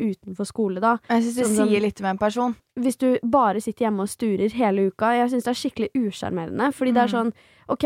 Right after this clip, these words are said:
Speaker 1: men hva gjør du med livet ditt da? Hvordan tjener du penger? Skal du leve på et stipend i måneden, liksom?»
Speaker 2: Mm.
Speaker 1: For det første, for et stress det er. Jeg driter jo generelt i hva folk gjør med livene sine.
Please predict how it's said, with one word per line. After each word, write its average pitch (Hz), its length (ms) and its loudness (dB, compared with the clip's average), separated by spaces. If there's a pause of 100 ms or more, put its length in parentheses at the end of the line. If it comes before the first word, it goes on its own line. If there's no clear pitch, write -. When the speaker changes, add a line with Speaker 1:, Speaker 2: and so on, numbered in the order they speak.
Speaker 1:
men 262 180 2
hva 226 160 2
gjør 190 300 0
du 196 80 -2
med 240 120 4
livet 190 200 -2
ditt 294 140 0
da? 294 100 2
Hvordan 214 360 -2
tjener 202 260 -2
du 202 60 -4
penger? 233 320 -2
Skal 254 180 -4
du 240 60 0
leve 190 640 -2
på 170 320 -6 (120)
et - 100 -12
stipend 208 800 -6 (100)
i 214 80 -2
måneden, 196 380 0
liksom?» 330 260 0 (100)
Speaker 2:
Mm. 190 420 -8 (100)
Speaker 1:
For 285 140 -2
det 262 100 -2
første, 262 420 -4 (320)
for 277 240 0
et 254 140 -4
stress - 480 -6
det 214 120 0
er. 185 300 -2 (240)
Jeg 220 280 -2
driter 190 360 -6
jo 233 80 0
generelt 214 500 -4
i 190 60 -2
hva 185 180 0
folk 185 280 -2
gjør 180 120 -4
med 190 120 -2
livene 185 260 -4
sine. 214 300 -2